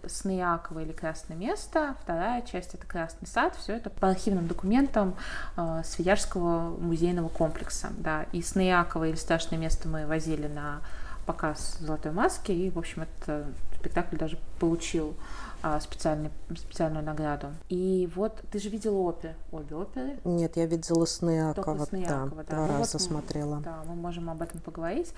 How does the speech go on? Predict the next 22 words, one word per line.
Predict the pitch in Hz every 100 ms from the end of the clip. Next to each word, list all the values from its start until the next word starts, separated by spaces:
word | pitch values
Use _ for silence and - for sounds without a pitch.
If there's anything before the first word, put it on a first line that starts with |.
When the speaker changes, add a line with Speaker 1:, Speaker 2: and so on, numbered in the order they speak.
| -
Speaker 2:
Да. | 165 160 156 - - -
Speaker 1:
Я, | 175 233 302
как | 233 - -
не | 196 196
разбирающийся | 196 170 190 185 180 - 175
в |
опере | 180 180 175
человек, | 170 - 190 208 453 494 -
от | - -
«Снов | - 220 208 190
Иакова» | 240 - 269 208
у |
меня | 190
есть | 208 -
четкое | 233 - 180
ощущение, | 185 - 311
то, | 214
что | -
это | 180 170
точно | - 156 - 175
опера. | 170 165 151 170 170 -
Speaker 2:
Да. | 170